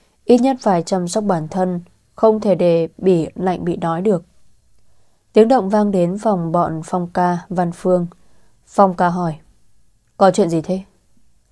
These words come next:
Người kia nhắc lại yêu cầu của Chu Thiến cho hắn ta nghe. Phong ca cười, "Đêm này đúng là chúng ta có sơ sót.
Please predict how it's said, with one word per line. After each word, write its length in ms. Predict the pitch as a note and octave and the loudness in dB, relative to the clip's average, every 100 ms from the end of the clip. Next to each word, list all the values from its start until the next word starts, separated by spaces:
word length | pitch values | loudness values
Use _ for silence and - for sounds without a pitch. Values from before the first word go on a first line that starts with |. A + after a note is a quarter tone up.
| _ _ _ _ _ - | _ _ _ _ _ 2
Người 200 | G3+ G3 | 4 4
kia 280 | G#3+ G#3+ | 4 4
nhắc 220 | G#3 B3 A3+ | 4 0 0
lại 140 | F#3+ | 0
yêu 160 | F#3+ F#3+ | 0 -2
cầu 380 | G3 E3+ D#3+ D#3 | 0 2 0 -2
của 260 | F3+ E3+ D#3 | -2 -2 0
Chu 140 | F3+ | -4
Thiến 300 | F3 E3 E3 | -2 -2 -2
cho 160 | F#3 F#3+ | -2 -2
hắn 200 | F3+ D#3+ | -2 -4
ta 120 | F3+ | -4
nghe. 320 | F3 F3 F3 E3+ _ - - _ _ _ | -4 -2 -2 -4 _ -20 -20 _ _ _
Phong 220 | F#3+ F3 | 2 2
ca 140 | F3+ | 0
cười, 420 | E3+ F3+ E3+ D#3 D3+ _ _ _ _ _ _ _ _ _ _ _ _ _ - | -2 2 2 0 -4 _ _ _ _ _ _ _ _ _ _ _ _ _ 2
"Đêm 200 | F#3+ F3+ | 4 4
này 160 | F3+ | 2
đúng 200 | E3+ E3+ | 0 0
là 180 | G#3 G3 | 2 0
chúng 200 | F3 E3+ | 0 -4
ta 140 | E3+ F3+ | -2 -2
có 140 | E3+ | -2
sơ 140 | F#3 | -2
sót. 260 | F3+ G3 G#3 | -4 -4 -8